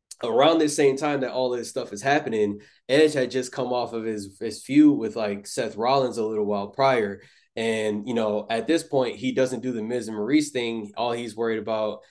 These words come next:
at this point is just, you know, basically going to, to Royal Rumble 'cause he wants to get a shot or whatever. Um, so, uh, you know,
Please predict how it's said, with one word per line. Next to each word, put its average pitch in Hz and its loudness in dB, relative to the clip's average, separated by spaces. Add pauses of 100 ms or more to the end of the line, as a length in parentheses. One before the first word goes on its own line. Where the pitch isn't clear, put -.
(140)
at 107 -4
this 151 4
point 113 -2 (160)
is 107 -4
just, 113 -6 (100)
you 120 -4
know, 101 -2
basically 110 -4
going 110 -2
to, 104 -4
to 110 -6
Royal 107 -2
Rumble 110 -2
'cause 110 -8
he 104 -6
wants 104 -6
to 104 -12
get 101 -6
a 98 -6
shot 123 0 (240)
or 113 -4
whatever. 104 -4 (240)
Um, 110 2 (180)
so, 113 2 (280)
uh, 104 -2 (160)
you 120 -4
know, 101 -4